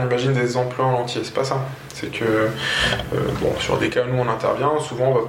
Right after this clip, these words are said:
peut-être, euh, pouvoir automatiser, euh, bon, si tu prends cent personnes, il y a peut-être, euh,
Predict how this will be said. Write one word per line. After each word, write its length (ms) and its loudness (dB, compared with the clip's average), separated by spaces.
peut-être, 240 0
euh, 320 2
pouvoir 240 0
automatiser, 760 0
euh, 60 2
bon, 100 -8
si 140 -12
tu 80 -16
prends 160 -2
cent 160 -2
personnes, 460 0
il 40 -4
y 20 -2
a 40 0
peut-être, 360 -2
euh, 400 0